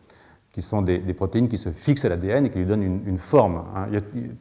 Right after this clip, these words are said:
tout a une forme, y compris l'A D N aussi a une forme, bien entendu, qui est importante pour son expression. Donc, si vous faites, euh, ils se sont rendus compte que, que, au fond, des mutations dans le trithorax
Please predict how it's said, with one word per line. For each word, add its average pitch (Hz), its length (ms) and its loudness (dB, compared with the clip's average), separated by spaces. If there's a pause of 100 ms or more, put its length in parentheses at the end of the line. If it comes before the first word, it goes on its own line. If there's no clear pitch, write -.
(120)
tout 165 160 2
a 143 60 8
une 113 140 6
forme, 101 280 2
y 92 60 -2
compris 104 260 -2
l'A 98 240 0
D 107 140 6
N 120 180 6
aussi 90 240 -4
a 92 60 -2
une 87 100 -4
forme, 92 160 -6
bien 92 140 -10
entendu, 98 260 -6
qui 101 100 -12
est 95 60 -14
importante 98 320 -6
pour 104 100 -10
son 101 120 -8
expression. 101 340 -12 (580)
Donc, 123 140 2
si - 80 4
vous 156 80 8
faites, 208 240 8
euh, 123 340 6
ils 123 80 0
se - 60 -4
sont 139 80 0
rendus 131 160 4
compte 233 180 4
que, 131 260 4
que, 113 480 0 (120)
au 131 80 -4
fond, 185 180 0
des 135 120 6
mutations 170 360 4
dans 151 60 4
le 123 60 0
trithorax 117 680 0